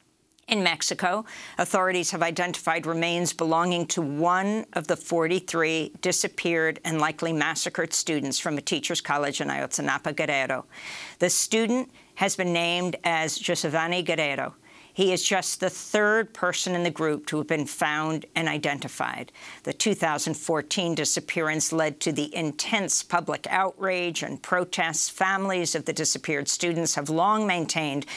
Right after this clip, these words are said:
the military was involved in the mass abduction. In Peru,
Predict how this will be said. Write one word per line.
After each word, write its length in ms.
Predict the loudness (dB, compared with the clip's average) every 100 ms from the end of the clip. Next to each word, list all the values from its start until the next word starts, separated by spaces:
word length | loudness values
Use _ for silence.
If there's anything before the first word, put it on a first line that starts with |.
| -12 -2
the 100 | 0
military 540 | 2 2 2 0 2
was 180 | 0 0
involved 600 | 0 2 2 2 0 -6 -14 -4
in 160 | 0
the 80 | 2
mass 520 | 2 2 0 -2 -4 -4
abduction. 680 | -6 -2 -2 -2 -4 -4 -8 -20 _ -20 -20 -20 -20 _ _ _ _ 2
In 180 | 2
Peru, 440 | 4 4 4 2